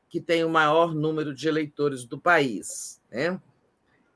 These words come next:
Então, essa, essa aí foi um tira-teima muito importante. Lula continua liderando em São Paulo com dez pontos de vantagem sobre Bolsonaro.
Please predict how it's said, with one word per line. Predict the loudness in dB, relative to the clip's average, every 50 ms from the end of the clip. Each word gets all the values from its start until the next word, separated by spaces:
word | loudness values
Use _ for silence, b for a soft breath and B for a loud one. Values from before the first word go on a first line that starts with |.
| _ -10
Então, | -8 -8 -6 0 2 4 4 4 2 -2 0
essa, | 2 4 4 4 2 0 0 0 0 2
essa | 2 2 2 2 2 2 2
aí | 2 2 2 0
foi | -2 -2 -2 0 0
um | -2
tira-teima | -2 -2 0 2 4 2 2 2 _ 0 0 2 0 0 0
muito | -2 -2 -2 -4 -4 -4
importante. | -4 -4 -4 -4 -6 -6 -6 -6 -8 -8 -8 -10 -8 -4
Lula | -2 0 0 0 0 -2
continua | -2 -6 -8 -8 -8 -4 -2 0 0
liderando | 0 0 -4 -2 0 2 2 2 2 2 0 0 -2 -6
em | -8
São | -10 -10 -10 -10 -12
Paulo | -6 0 2 4 4 4 2 -2 -6
com | -8 -8 -4
dez | 0 2 2 2 2 -2 -6
pontos | -8 -8 -6 -6 -6 -6 -10
de | -10 -6
vantagem | -4 -4 -4 -4 -2 0 0 0 0 -2 -4
sobre | -8 -10 -10 -4
Bolsonaro. | -4 -4 -4 -4 -6 -6 -4 -4 -4 -4 -6